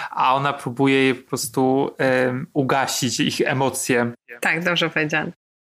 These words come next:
Speaker 1: E, i to jest, e, fajne, to jest takie świeże. W-, i-, jak patrzymy na karierę, na karierę Amy Schumer. Mm, wspomniałaś jeszcze o właśnie Ktoś Gdzieś.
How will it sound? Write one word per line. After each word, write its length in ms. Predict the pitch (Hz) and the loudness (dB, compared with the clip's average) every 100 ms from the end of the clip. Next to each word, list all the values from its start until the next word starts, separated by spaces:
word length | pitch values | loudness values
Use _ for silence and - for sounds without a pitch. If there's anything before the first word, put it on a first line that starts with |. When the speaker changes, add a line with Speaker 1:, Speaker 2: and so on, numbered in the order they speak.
| - | -2
Speaker 1:
E, 200 | 135 139 - | -2 0 -2
i 100 | 143 | -2
to 240 | - 151 | 0 2
jest, 540 | 151 147 - - - - | 4 2 -2 -6 -4 0
e, 560 | 139 135 135 135 - | 2 4 2 0 -4
fajne, 460 | - 180 156 131 131 | -2 0 2 0 0
to 120 | - | -2
jest 120 | 147 | 0
takie 200 | 165 160 | 0 0
świeże. 500 | 156 - 151 127 123 | -2 0 2 2 2
W-, 140 | 117 - | -2 -2
i-, 260 | 165 151 | -2 0
jak 260 | 160 147 - | -2 -2 -4
patrzymy 340 | 147 - 151 | -4 -2 0
na 120 | 139 135 | 0 0
karierę, 580 | 135 131 127 123 127 - | 2 2 2 2 0 -2
na 120 | 131 | -2
karierę 400 | 135 131 131 139 | 0 2 0 0
Amy 140 | 131 120 | -2 -4
Schumer. 360 | - 131 160 - - - - _ - | -2 -2 -2 -6 -14 -14 -16 _ -2
Mm, 340 | 135 131 139 - _ _ _ _ _ - | 0 0 -4 -8 _ _ _ _ _ -14
wspomniałaś 680 | - - 147 139 165 165 151 | -12 -4 -2 0 2 0 0
jeszcze 480 | 151 135 - 147 - - _ _ _ _ _ | -2 -2 0 0 -2 -8 _ _ _ _ _
o 460 | 165 139 139 139 139 | -2 2 4 4 2
właśnie 340 | 135 131 - 143 | 0 -2 -2 -4
Ktoś 300 | - 147 131 | -2 -2 -2
Gdzieś. 540 | 127 127 123 - - | 0 2 2 -2 -8